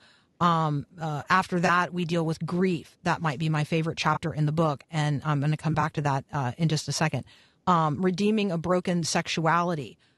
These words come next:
um, cultivating a lasting community, conquering our fear of men. I mean, uh, dealing with shame. I mean, I just, there's a lot in here.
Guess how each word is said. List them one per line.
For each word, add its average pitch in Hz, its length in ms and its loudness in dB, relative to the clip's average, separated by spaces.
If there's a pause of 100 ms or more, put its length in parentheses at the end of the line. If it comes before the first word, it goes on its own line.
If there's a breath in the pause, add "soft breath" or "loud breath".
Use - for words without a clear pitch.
(160)
um, 127 480 -2
cultivating 190 480 2
a 165 60 0
lasting 160 460 0
community, 170 580 0
conquering 190 440 0
our 165 120 0
fear 175 320 0
of 143 120 -2
men. 160 460 0
I - 20 0
mean, 170 160 2
uh, 143 140 -6 (100)
dealing 196 320 2
with 160 120 0
shame. 160 500 0
I 160 60 0
mean, 165 100 2
I 160 100 2
just, 170 280 -2
there's 170 180 2
a 170 60 0
lot 175 260 2
in 180 100 -2
here. 156 220 -2